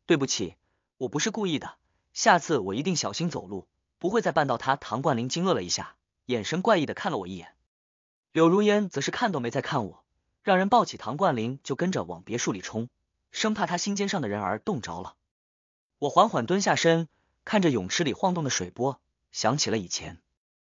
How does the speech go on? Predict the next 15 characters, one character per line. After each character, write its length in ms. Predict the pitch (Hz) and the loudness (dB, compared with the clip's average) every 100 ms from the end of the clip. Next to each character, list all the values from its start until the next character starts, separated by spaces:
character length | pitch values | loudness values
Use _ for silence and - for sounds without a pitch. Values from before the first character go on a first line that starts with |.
| _ _ - | _ _ 2
刚 220 | 202 220 | 4 6
跟 140 | 240 | 6
柳 140 | 190 113 | 6 4
如 120 | 143 | 4
烟 140 | 170 | 2
结 140 | 175 156 | 2 -2
婚 160 | 190 | 0
那 120 | 107 135 | 2 2
会， 280 | 156 - _ _ _ _ | 0 -6 _ _ _ _
我 100 | 165 | -2
讨 220 | 175 104 | -2 0
厌 120 | 160 165 | 0 -2
死 120 | 117 | -4
他 180 | - 92 | -2 -2
了， 160 | - | -2